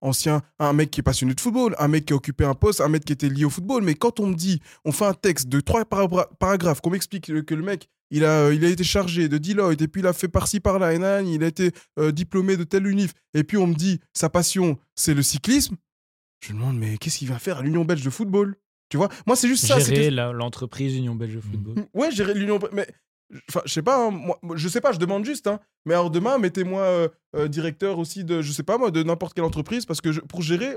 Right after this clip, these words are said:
Speaker 1: on sait tous faire la gestion. Mais il faut quand même connaître un minimum. Tu vas pas demander au C E O de, d'Orange de déjà m'avoir bossé dans les télécoms, tu vois ? Il y a quand même une... Je sais pas, si tu connais pas le foot, comment tu veux gérer correctement une Union belge de football ?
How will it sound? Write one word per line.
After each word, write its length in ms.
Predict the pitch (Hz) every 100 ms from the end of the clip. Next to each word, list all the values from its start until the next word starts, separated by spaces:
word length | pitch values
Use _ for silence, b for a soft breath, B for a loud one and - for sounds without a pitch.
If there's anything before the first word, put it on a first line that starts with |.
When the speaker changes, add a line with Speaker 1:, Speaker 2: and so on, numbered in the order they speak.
| -
Speaker 1:
on 80 | 165
sait 120 | 208
tous 160 | 277
faire 120 | - 180
la 80 |
gestion. 400 | 156 151 165 131 - _ 147
Mais 60 |
il 20 | 139
faut 100 | -
quand 80 |
même 140 | 180 160
connaître 300 | 170 165 151
un 20 |
minimum. 320 | 147 202 247
Tu 100 | -
vas 40 | 165
pas 100 | 196
demander 320 | 190 185 196
au 140 | 175
C 240 | 156 - 185
E 20 |
O 60 | 175
de, 100 | 165
d'Orange 520 | 160 160 226 262 156 _
de 60 | 147
déjà 140 | 165
m'avoir 260 | 175 175 175
bossé 320 | 147 151 165
dans 100 | 170
les 60 | 156
télécoms, 460 | 156 175 285 196 - _ _ _
tu 80 | 151
vois ? 200 | 185 - _ _ _ - 165
Il 60 |
y 60 | 170
a 80 | 180
quand 100 | 190
même 140 | 196 190
une... 120 | 165 - 160
Je 120 | 180
sais 100 | 254
pas, 220 | 349 302
si 120 | -
tu 80 | 220
connais 140 | 233 214
pas 120 | 214
le 60 |
foot, 180 | - 294 -
comment 220 | 214 254
tu 140 | 226
veux 280 | 196 254 269 - -
gérer 380 | 143 196 233
correctement 560 | 220 196 175 196 240 -
une 160 | 202 202
Union 260 | 202 208
belge 300 | 185 226 202
de 60 | 175
football ? 480 | 170 175 180 147